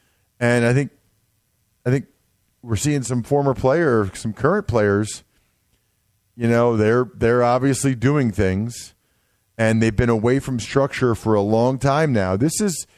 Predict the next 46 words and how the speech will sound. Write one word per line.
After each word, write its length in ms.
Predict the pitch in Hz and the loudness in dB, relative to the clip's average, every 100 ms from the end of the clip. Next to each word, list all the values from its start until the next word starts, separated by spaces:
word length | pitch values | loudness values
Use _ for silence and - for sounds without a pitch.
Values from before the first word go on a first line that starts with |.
| _ | _
they 120 | 127 160 | 0 0
would 160 | 196 | 2
be 120 | 190 | 0
back 360 | 160 160 170 170 | 0 0 0 -2
in 100 | 151 | -4
structure 480 | - 147 160 - 101 | -2 -2 -2 -2 -2
now. 280 | 87 85 87 _ - | 0 -2 -6 _ -8
They're, 140 | - 165 | -2 0
no, 240 | 180 117 | 2 0
that's 140 | 117 180 | 0 0
not 140 | 160 | -2
an 40 | |
excuse. 440 | 110 - 202 214 104 | -2 -6 -6 -6 -6
It's 100 | 92 | -8
just 220 | 110 - - | -10 -12 -10
a 80 | 92 | -4
reason. 400 | 95 143 110 - _ _ _ _ _ | -2 -2 -6 -16 _ _ _ _ _
I 60 | 110 | -4
mean, 80 | |
it's 120 | 117 - | -2 -2
still 420 | 139 127 117 - _ _ _ | 0 0 0 -6 _ _ _
whatever 340 | 113 135 127 | 0 2 2
Ed 120 | 127 123 | 2 2
Oliver 400 | 120 123 117 117 | 2 2 0 0
did, 580 | 117 117 117 107 - | 2 2 0 -4 -10
Cody 220 | - 120 113 | -2 0 2
Latimer, 420 | 113 113 110 107 | 2 2 0 0
not 320 | 107 113 104 | 0 0 -2
good, 220 | 117 120 | -2 0
especially 580 | 95 - 113 - 117 104 _ _ _ _ - | -2 -4 -4 -4 -6 -8 _ _ _ _ -4
piggybacking 600 | 127 120 120 117 120 117 | -2 0 0 0 0 0
on 140 | 117 | 2
the 80 | 104 | 0
guys 340 | 110 110 117 | 2 2 0
we 120 | 110 | 0
had 240 | 110 113 104 | 0 0 0
last 400 | 110 117 117 - | 0 0 0 -2
week. 320 | 120 113 - | -2 -2 -2
Baker 340 | 113 120 117 | 0 0 -4
and 100 | 107 | -4
Dunbar 460 | 98 110 120 120 110 | -2 -2 0 0 0
turned 320 | - 117 117 | -2 -2 0
themselves 480 | 110 98 104 95 90 | -2 0 0 0 0
in. 420 | 127 123 120 113 - _ _ _ | 0 2 0 -4 -10 _ _ _
Then 120 | - 101 | -2 0
they 220 | 101 | 2